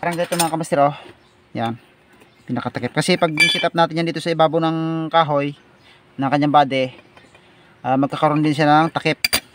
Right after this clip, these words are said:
Yun ang silbing stopper para yung ating shaft hindi umangat. Kasi natatakpan siya ng ganyan. Ayan, dito lang muna tayo sa gilid magbibigay ng sample. Ayan.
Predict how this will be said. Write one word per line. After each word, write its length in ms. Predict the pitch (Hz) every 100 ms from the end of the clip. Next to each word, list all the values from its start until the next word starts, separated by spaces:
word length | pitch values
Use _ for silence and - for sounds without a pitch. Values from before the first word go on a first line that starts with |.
| -
Yun 160 | 139
ang 80 | 160
silbing 400 | 156 151 143 160
stopper 400 | - 143 160 151
para 160 | - 156
yung 160 | 160
ating 560 | 156 - 165 160 160 160
shaft 320 | - 160 - _ _ -
hindi 160 | 147 143
umangat. 320 | 160 165 170 _ - - _ _ _ - - -
Kasi 160 | 147
natatakpan 480 | 170 156 160 - 156
siya 160 | 156 151
ng 160 | 160 170
ganyan. 480 | 139 135 139 139 135 - _ _ - - - - - - - - - - -
Ayan, 240 | 107 135 147
dito 160 | 135
lang 160 | 147 156
muna 80 | 160
tayo 120 | 160
sa 120 | 165
gilid 200 | 156 156
magbibigay 680 | 151 160 170 139 143 139 147
ng 120 | 147
sample. 440 | 151 165 156 160 131 - - - - - - - - - - - - - - - - - - - - - -
Ayan. 320 | 104 104 101